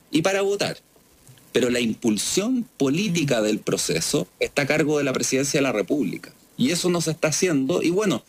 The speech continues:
Speaker 1: el resultado es obvio. Si el Parlamento se lo deja a sí mismo, abandonado a sí mismo, el Parlamento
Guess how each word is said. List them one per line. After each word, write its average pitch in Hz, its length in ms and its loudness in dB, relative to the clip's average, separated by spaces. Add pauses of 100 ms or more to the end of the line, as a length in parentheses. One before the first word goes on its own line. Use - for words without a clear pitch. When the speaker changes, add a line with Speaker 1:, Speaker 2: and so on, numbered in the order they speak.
(240)
Speaker 1:
el - 260 0
resultado 156 520 0
es 175 100 2
obvio. 143 400 0 (320)
Si - 160 0
el 135 120 0
Parlamento 143 480 0
se 170 120 0
lo 147 140 2
deja 160 520 0
a 131 120 -2
sí 139 140 0
mismo, 165 540 0
abandonado 123 520 0
a 151 80 0
sí 147 140 0
mismo, 147 360 2
el 151 80 -2
Parlamento 160 1000 0